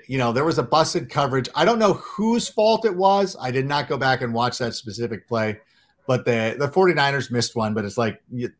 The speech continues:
it's Trey Lance, like, whatever. And, like, he's gonna miss throws like that. Like, get used to it. I, I thought that Brisker, I'm just so Brisker happy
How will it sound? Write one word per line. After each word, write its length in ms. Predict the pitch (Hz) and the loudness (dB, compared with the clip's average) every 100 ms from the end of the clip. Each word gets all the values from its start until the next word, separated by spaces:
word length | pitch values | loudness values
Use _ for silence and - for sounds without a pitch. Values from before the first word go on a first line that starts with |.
| _ _ _ - | _ _ _ -12
it's 160 | - | -12
Trey 220 | - 123 90 | -4 -4 -4
Lance, 480 | 87 80 - - - | -10 -18 -20 -18 -14
like, 140 | 92 - | -14 -12
whatever. 380 | 107 85 78 - | -12 -10 -12 -16
And, 100 | 92 | -14
like, 180 | 95 87 _ _ - | -14 -14 _ _ -6
he's 120 | 135 | 2
gonna 160 | 185 | 4
miss 200 | 165 151 | 4 2
throws 300 | - 120 117 | 2 2 2
like 160 | 104 95 | 0 -2
that. 220 | 107 95 | -4 -2
Like, 140 | 110 101 | -4 2
get 180 | 180 156 | 2 6
used 260 | 160 131 | 2 4
to 100 | 117 | 2
it. 180 | 101 - _ _ - _ _ _ - | 2 -2 _ _ -20 _ _ _ 4
I, 640 | 139 160 170 175 165 - _ | 8 10 10 8 6 0 _
I 120 | 147 156 | 0 4
thought 240 | 185 180 | 6 8
that 340 | 175 131 104 | 6 4 0
Brisker, 440 | 117 160 160 147 135 | 2 4 4 -2 4
I'm 140 | 202 | 4
just 200 | 254 - | 4 4
so 160 | 214 196 | 4 2
Brisker 500 | 123 160 156 143 117 | 2 0 0 -2 -2
happy 500 | 101 117 - 95 | 0 -2 -2 -10